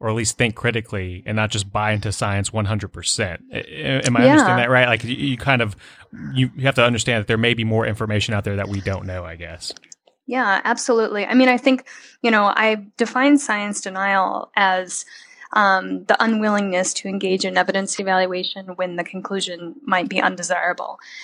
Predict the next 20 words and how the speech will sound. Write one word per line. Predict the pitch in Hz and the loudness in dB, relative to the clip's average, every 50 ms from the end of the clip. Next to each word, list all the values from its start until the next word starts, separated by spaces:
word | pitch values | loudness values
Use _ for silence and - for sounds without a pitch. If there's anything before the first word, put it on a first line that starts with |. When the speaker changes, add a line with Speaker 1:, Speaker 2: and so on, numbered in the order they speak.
| - - - - | -16 -16 -4 2
Speaker 2:
But | - 226 226 | 2 2 2
science | - - 262 269 339 415 415 - | 2 4 4 4 4 4 2 0
acceptance | 240 214 208 - 226 214 214 - 220 196 196 185 208 | -2 0 0 2 2 2 2 2 -2 -2 -2 -2 -4
is | 208 185 180 185 | -4 -4 -4 -6
definitely | - - 214 202 202 - 214 202 - 196 190 185 | 2 4 4 4 4 0 -4 -8 -6 -6 -8 -8
not | 185 180 185 185 190 196 208 208 190 175 175 180 185 - _ | -8 -10 -10 -2 0 2 2 4 2 2 0 0 -2 -4 _
just, | - - 202 185 - - - - - - _ _ _ _ _ _ _ _ _ _ _ _ | -6 -4 -2 -2 -2 -4 -6 -8 -10 -14 _ _ _ _ _ _ _ _ _ _ _ _
you | - 220 | -2 0
know, | 196 190 185 190 - - - _ _ | 0 0 -2 -2 -6 -8 -14 _ _
wholehearted | - - - 226 214 208 - 208 208 202 190 | -10 2 4 4 4 4 4 4 4 2 0
acceptance | 185 - - - 214 196 196 - 185 190 185 - | -2 -4 0 2 2 2 2 -2 -6 -6 -6 -8
of | 190 | -4
whatever | 185 185 180 185 180 - - | -2 -2 -2 -2 -4 -6 -6
the | - 170 | -8 -8
scientist | - - 196 196 196 185 - - - - - - | -6 -4 -4 -4 -4 -6 -8 -10 -8 -6 -6 -6
says. | - - - - - - - - _ _ _ _ _ - | -6 -8 -8 -10 -12 -12 -12 -14 _ _ _ _ _ 2
It | - 226 214 | 2 4 6
is | 214 208 208 208 208 202 196 - - - - - _ _ _ _ _ _ _ _ _ _ _ _ _ _ _ _ _ _ | 6 6 6 4 2 0 -4 -4 -4 -6 -6 -10 _ _ _ _ _ _ _ _ _ _ _ _ _ _ _ _ _ _
instead | - 220 214 208 - - - 262 285 247 185 180 185 180 180 196 - - - _ _ _ _ _ _ _ _ _ _ - | -4 -4 -4 -4 -4 0 2 4 6 6 6 6 4 2 0 -4 -8 -10 -12 _ _ _ _ _ _ _ _ _ _ -6
engagement | 220 214 208 202 208 208 202 208 214 202 - 202 196 190 180 170 - | -2 -2 -2 0 0 0 0 0 0 -4 -6 -6 -6 -8 -8 -10 -12